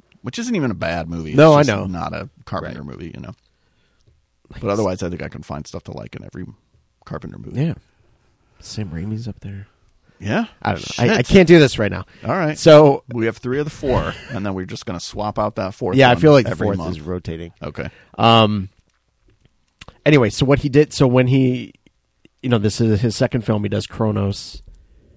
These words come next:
Speaker 2: Miramax loves it. Uh, wants him to do, I think actually the initial idea was they wanted to do an anthology.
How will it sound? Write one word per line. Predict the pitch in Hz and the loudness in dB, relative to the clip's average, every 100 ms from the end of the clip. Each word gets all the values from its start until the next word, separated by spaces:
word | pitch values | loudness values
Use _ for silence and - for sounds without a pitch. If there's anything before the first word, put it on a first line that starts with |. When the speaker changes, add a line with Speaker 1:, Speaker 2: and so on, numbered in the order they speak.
| _ _ - | _ _ -8
Speaker 2:
Miramax | 107 110 113 - - - _ - | -2 0 0 -2 -12 -16 _ -4
loves | 110 104 95 | 0 0 -2
it. | 101 98 - _ _ _ _ _ _ _ _ _ - | -6 -6 -10 _ _ _ _ _ _ _ _ _ -8
Uh, | 107 107 104 | -4 -2 -4
wants | 101 110 110 104 | -2 0 0 -2
him | 120 107 | -2 -4
to | - 110 104 | -4 -6 -6
do, | 113 107 104 104 104 104 104 104 _ | -2 -2 -2 -2 -4 -6 -6 -10 _
I | 120 | -2
think | - 202 226 | 4 2 4
actually | 135 139 135 | 2 2 0
the | 117 | 0
initial | 110 117 107 | 2 0 0
idea | 98 101 | -2 -2
was | 98 | -2
they | 110 | -2
wanted | 107 107 107 | -2 -4 -6
to | 107 | -6
do | 104 | -6
an | 101 | -6
anthology. | 95 90 107 110 104 60 53 101 | -8 -4 -4 -4 -6 -10 -14 -16